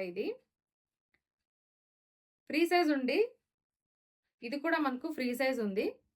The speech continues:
ఓకేనా? And దీనికి పాకెట్ కూడా ఉంది.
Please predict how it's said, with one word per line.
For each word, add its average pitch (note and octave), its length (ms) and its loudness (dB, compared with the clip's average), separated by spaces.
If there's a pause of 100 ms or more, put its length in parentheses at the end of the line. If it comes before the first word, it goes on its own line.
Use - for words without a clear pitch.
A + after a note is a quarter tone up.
(100)
ఓకేనా? B3+ 320 -8 (2000)
And A#3+ 200 -6
దీనికి A#3+ 320 -4
పాకెట్ A3+ 420 -2
కూడా C#4+ 240 4
ఉంది. E3 220 -4